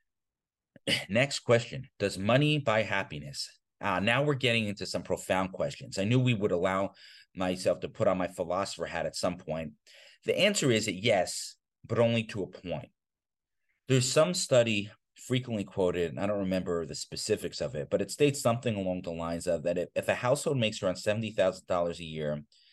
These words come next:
then there's not much more happiness brought by the additional income. This study obviously was not done in a city with a high cost of living or any from neighborhood.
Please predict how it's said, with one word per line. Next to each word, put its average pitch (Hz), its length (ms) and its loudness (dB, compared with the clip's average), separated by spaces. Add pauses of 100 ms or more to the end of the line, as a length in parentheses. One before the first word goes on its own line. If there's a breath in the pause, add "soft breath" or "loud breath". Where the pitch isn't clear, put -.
(360 soft breath)
then 104 120 4
there's 98 220 -2
not 104 220 0
much 104 200 0
more 90 520 4
happiness 92 500 -6
brought 85 460 2
by 78 180 -4
the 78 160 -8
additional 73 440 -8
income. 62 460 -10 (500 soft breath)
This - 140 -2
study 123 300 6
obviously 98 440 2
was 80 140 -12
not 90 340 -4
done 90 300 0
in 82 140 -6
a 82 60 -6
city 82 680 -4
with 76 160 -10
a 73 40 -8
high 87 220 -2
cost - 320 -2
of 73 100 -10
living 104 380 2
or 92 180 0
any 90 140 -2
from 80 300 -10 (180)
neighborhood. 73 680 -6